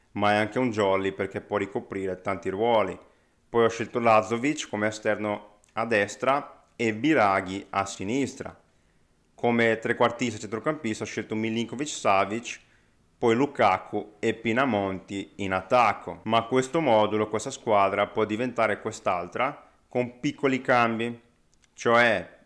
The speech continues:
teniamo sempre Magnani in porta, giustamente, a sinistra in questo caso abbiamo Masina, poi difensore centrale in questo modo abbiamo Bonucci, Smalling e a destra abbiamo De Silvestri. Ok?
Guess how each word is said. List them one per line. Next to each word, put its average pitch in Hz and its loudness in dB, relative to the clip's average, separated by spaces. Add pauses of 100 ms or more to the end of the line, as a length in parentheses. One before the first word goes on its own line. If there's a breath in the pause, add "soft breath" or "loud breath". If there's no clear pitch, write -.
(160)
teniamo 117 0
sempre 117 -4
Magnani 117 2
in 135 -4
porta, 120 2
giustamente, 104 -4
a 123 2
sinistra 127 2
in 107 0
questo 113 -4
caso 110 2
abbiamo 104 -2
Masina, 120 -2 (580 soft breath)
poi 123 2
difensore 120 -2
centrale 117 0
in 104 -6
questo 110 -8
modo 113 2
abbiamo 107 -2
Bonucci, 113 -2
Smalling 101 -2
e - -2
a 131 4
destra 110 0
abbiamo 98 -2
De 95 -6
Silvestri. 107 -2 (800)
Ok? 110 -4